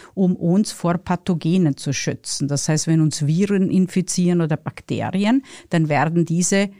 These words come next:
infizierten Zellen als fremd erkannt und das Immunsystem putzt die weg. Und so ist es auch beim Tumor. Das passiert, diese sogenannte Immunüberwachung des Tumors ist eine Tatsache, aber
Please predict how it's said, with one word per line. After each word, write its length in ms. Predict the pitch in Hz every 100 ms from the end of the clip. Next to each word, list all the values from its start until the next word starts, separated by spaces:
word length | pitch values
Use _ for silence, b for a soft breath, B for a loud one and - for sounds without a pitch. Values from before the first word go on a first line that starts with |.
| B B B
infizierten 760 | 190 170 175 - 185 196 175
Zellen 360 | - 147 151 175
als 160 | 156
fremd 400 | - 147 127 156
erkannt 560 | 202 196 196 185 214 247
und 160 | 185 180
das 120 | 185
Immunsystem 920 | 165 151 170 190 175 - 175 170 180 b b b
putzt 360 | - 190 - -
die 120 | 185
weg. 460 | 160 - _ - _ B B
Und 200 | - 180
so 280 | - 180 233
ist 160 | 233 226
es 240 | 220 - -
auch 220 | - 170 -
beim 280 | 202 202
Tumor. 500 | - 185 151 135 92 151
Das 180 | 151
passiert, 720 | - 185 - 165 190 240 - 180
diese 180 | 180
sogenannte 640 | 175 180 185 180 175 175 185
Immunüberwachung 1400 | - - 160 165 190 254 196 175 160 160 - - 170
des 240 | - 151 -
Tumors 800 | - 165 180 202 247 311 - - B B B B
ist 180 | - 202
eine 240 | 180 165 160
Tatsache, 880 | 127 127 - - 151 - - 247 -
aber 480 | 175 180 202 214